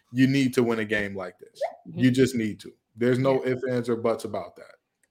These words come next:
Speaker 2: Absolutely. And there's no reason to count out, but Georgia Tech and Syracuse are certainly a good team, two good teams to follow. Georgia Tech is never one to be doubted, but Syracuse is having a strong season at thirteen and five. They'll face off at seven P M on A C C Network. Extra looking forward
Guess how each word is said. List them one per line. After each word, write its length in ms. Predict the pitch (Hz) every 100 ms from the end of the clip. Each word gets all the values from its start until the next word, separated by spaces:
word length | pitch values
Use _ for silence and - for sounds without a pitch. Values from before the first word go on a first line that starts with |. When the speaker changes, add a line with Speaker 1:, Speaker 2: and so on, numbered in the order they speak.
| -
Speaker 2:
Absolutely. 540 | 165 175 170 170 147
And 100 | 175
there's 140 | 208 202
no 160 | 233
reason 340 | 254 240 226 208
to 100 | 196
count 340 | - 220 208
out, 220 | 196 202
but 180 | 175 160
Georgia 300 | 170 208 190
Tech 260 | 175 202 196 -
and 240 | 175 180
Syracuse 640 | - - 214 208 196 202 190
are 140 | 170
certainly 460 | - 180 190 190 170
a 100 | 160
good 320 | 156 180 175
team, 460 | - 196 196 190 175 - - -
two 200 | 269 254
good 220 | - -
teams 320 | - 214 208
to 80 | 185
follow. 380 | - 190 202 190
Georgia 260 | 180 185
Tech 220 | 165 185
is 100 | 170
never 420 | 151 160 170 175 175 - -
one 240 | 170 185 190
to 160 | 202
be 160 | 175 185
doubted, 440 | 151 156 185 196
but 120 | 165 156
Syracuse 500 | - 214 214 202 170
is 140 | 165
having 260 | 180 196 185
a 140 | 180
strong 400 | - 180 185 190
season 300 | 185 196 185
at 180 | 165 -
thirteen 400 | 185 175 208 202
and 120 | 185
five. 280 | - 180 180
They'll 140 | 170 180
face 320 | 180 180 175
off 180 | 170 165
at 120 | 147
seven 200 | 170 165
P 180 | - 165
M 120 | 175
on 240 | - 220 226
A 160 | 240
C 140 | 233 214
C 160 | -
Network. 460 | 220 226 - 220 220
Extra 340 | - 214 - 214
looking 260 | 196 196 175
forward 360 | 190 208 190